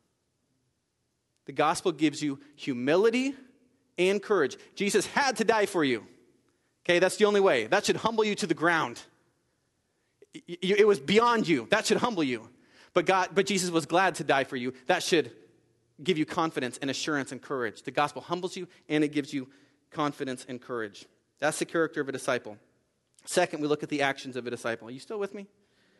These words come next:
All right. First, a disciple, I'm gonna give you two, two actions of a disciple. First, a disciple follows. A disciple follows.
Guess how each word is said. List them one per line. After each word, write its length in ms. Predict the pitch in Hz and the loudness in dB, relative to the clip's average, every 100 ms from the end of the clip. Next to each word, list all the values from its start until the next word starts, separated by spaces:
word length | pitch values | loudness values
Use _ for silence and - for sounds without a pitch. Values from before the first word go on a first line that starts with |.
| _ _ | _ _
All 100 | 131 | -2
right. 220 | 151 113 107 _ _ _ _ - _ _ _ | 0 0 -4 _ _ _ _ -20 _ _ _
First, 380 | 208 165 - 165 | 2 2 0 -2
a 40 | |
disciple, 580 | 151 196 190 196 185 175 - _ - | 0 0 0 2 0 -2 -12 _ -4
I'm 60 | |
gonna 60 | 170 | 0
give 120 | 175 | 2
you 60 | 165 | 0
two, 240 | - 190 | 0 -2
two 280 | - 202 190 | -2 -4 0
actions 400 | 175 170 - 156 | 0 0 -4 0
of 180 | 151 139 | 0 2
a 100 | 143 | 0
disciple. 420 | 135 - 120 110 | 0 -2 -4 -6
First, 340 | - 170 175 - - - | -4 -4 -4 -8 -16 -4
a 80 | |
disciple 500 | 147 - 160 - 143 - _ | -2 0 0 0 -4 -8 _
follows. 840 | _ - 156 139 127 110 98 - - _ _ _ _ _ | _ -2 0 2 0 -2 -6 -14 -14 _ _ _ _ _
A 60 | 139 | -6
disciple 280 | 147 156 147 | -2 -2 -4
follows. 640 | - 147 127 110 104 - | -2 0 0 -4 -8 -18